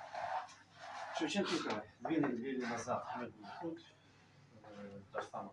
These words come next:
команда. Е, що не вийшло у нас тоді? В першу чергу не вийшло забити бистрий гол, хоча були такі, да, моменти. Е,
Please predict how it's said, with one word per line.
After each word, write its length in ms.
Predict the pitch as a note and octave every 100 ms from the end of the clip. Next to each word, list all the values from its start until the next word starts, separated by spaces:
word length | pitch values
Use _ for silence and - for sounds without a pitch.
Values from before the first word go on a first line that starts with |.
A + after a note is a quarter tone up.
| -
команда. 380 | - - - - - - - - - - - - - - - - - C3+ - - - - -
Е, 300 | A2 G#2+ G#2
що 160 | - D3
не 80 |
вийшло 500 | - B2 A#2+ A#2+ A2 G2+
у 40 | A2
нас 160 | A2 -
тоді? 260 | F#2+ E2+ - - - - - - - - - - - - - - - - -
В 60 |
першу 280 | E3 E3+ D3+
чергу 340 | - D3 C3
не 80 | B2
вийшло 540 | A2 A2+ A2+ A#2+ A2+ A2
забити 440 | A2 G#2+ A2 G#2
бистрий 380 | G2+ G2+ - A2+
гол, 240 | C#3+ D#3 D#3 - - - - - - - - - - - -
хоча 200 | A#2 A#2
були 200 | A2 A2+ A2
такі, 120 | G#2 -
да, 100 | A2+
моменти. 500 | A2+ A2 G#2+ G#2 G2+ - - - - - - - - - - - - - - - -
Е, 680 | B2+ A#2 A#2 A2+ A2 G#2+ G#2+